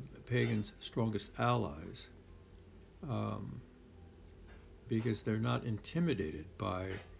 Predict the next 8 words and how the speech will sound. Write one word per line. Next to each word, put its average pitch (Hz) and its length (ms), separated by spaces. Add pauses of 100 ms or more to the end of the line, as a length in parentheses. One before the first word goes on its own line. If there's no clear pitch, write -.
(2000)
the 110 200
Abrahamic 107 520 (240)
God 104 300 (1800)
who 131 120
basically, 110 600 (200)
uh, 113 180
maneuvers 113 520
through, 107 360